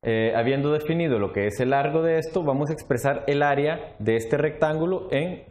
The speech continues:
función de X o en términos de X. Sabemos que el área de un rectángulo es igual a largo por el ancho. Si decimos que el largo es igual a X más tres y el ancho igual a X, esto sería lo que es el área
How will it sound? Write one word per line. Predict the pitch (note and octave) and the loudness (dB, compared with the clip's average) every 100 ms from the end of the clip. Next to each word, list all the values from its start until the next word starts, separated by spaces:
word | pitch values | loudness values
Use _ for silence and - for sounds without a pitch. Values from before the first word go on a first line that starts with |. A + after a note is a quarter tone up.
| - | -6
función | A#2 G#2+ A#2 A2 | -4 -2 -2 0
de | A2 | 0
X | F#2+ - F#2+ - | 0 -4 -8 -4
o | G2 | -4
en | F#2+ | -2
términos | G2+ G#2+ G#2+ G#2 G2+ | -2 -2 -2 -4 -4
de | F#2+ E2+ | -4 -4
X. | D#2 A#2+ C#3+ - - _ _ _ | -6 -8 -10 -14 -20 _ _ _
Sabemos | A#2+ A#2+ C3 C3 | 0 2 0 0
que | D3+ | 2
el | |
área | D3+ C#3+ G2+ | 2 2 2
de | F#2 | 2
un | G2 | 2
rectángulo | G#2+ B2+ C3 C#3 D3+ E3 E3 | 0 2 2 2 0 0 0
es | B2+ A2 | 0 0
igual | A#2+ A#2+ A2+ | 2 2 2
a | G#2 | 2
largo | A#2 D3+ E3+ D#3 | 2 2 0 -2
por | A#2 G#2 | 0 0
el | G2 | 0
ancho. | F2+ F2 - C#3+ - - _ _ _ | -2 -4 -6 -10 -12 -20 _ _ _
Si | - | -4
decimos | G#2 G2 C3+ A#2+ - | -2 0 -2 -2 -4
que | - | -2
el | G#2+ | 0
largo | B2+ B2+ F#2+ | 0 0 -2
es | G2+ - | -2 -2
igual | A2+ C3 G#2+ | -2 0 -2
a | D#2 - - - | -4 -10 -16 -6
X | F2+ - A2+ | -6 -4 -2
más | C#3 C#3 | -2 -2
tres | E3 C3 - - | -2 -2 -4 -4
y | A2 | -2
el | G#2+ | 0
ancho | A2 A2+ C#3 | -2 -2 -2
igual | B2 C3 | -2 0
a | D3 D3 | 0 -2
X, | D3 F#3+ - - - | -4 -8 -10 -20 -4
esto | B2+ B2+ D#3+ | -4 -2 -4
sería | C#3+ A#2+ B2+ | -2 0 0
lo | A#2 | 0
que | - G#2+ | 0 -2
es | A#2+ - | -2 -4
el | A#2+ | -2
área | C3+ C3+ D#3+ | 0 0 -2